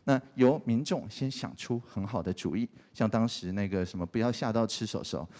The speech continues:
那个也是乡民想出来的啊。<laughs> 就是说我们戴口罩主要为了，呃，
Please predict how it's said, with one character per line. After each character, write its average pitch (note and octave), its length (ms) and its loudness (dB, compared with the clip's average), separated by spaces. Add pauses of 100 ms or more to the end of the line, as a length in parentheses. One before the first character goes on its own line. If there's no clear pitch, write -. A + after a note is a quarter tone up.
(140)
那 C3+ 100 0
个 A#2 80 2
也 G2 140 2
是 A2 180 0
乡 A2+ 240 0
民 F2+ 240 -2
想 - 240 -6
出 - 160 -2
来 D#2 160 0
的 D#2 100 -4
啊。 C#2 120 -6 (120)
<laughs> - 140 -18
就 B2 120 2
是 C3 140 4
说 - 120 -8 (380)
我 A2 100 4
们 G#2 160 0 (180)
戴 D3 100 2
口 A#2 160 -2
罩 A#2+ 160 -4
主 G2+ 160 -4
要 A2 120 2
为 C#3 160 2
了， F#2+ 140 2 (220)
呃， F2 300 0